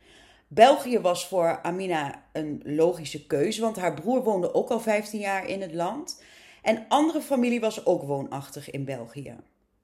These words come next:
Daniel ging in Beirut in Libanon naar een privéschool en kreeg thuis bijlessen.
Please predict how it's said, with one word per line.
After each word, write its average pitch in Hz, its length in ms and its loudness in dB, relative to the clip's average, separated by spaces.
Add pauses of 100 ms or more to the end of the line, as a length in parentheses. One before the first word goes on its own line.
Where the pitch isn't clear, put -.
(720)
Daniel 220 480 2
ging 220 240 -2
in 160 200 -2
Beirut 147 600 -4
in 151 160 -4
Libanon 180 560 -2
naar 180 160 -2
een 185 80 -4
privéschool 170 800 -4
en 170 180 -4
kreeg 165 320 -8
thuis 143 400 -6 (100)
bijlessen. 160 800 -6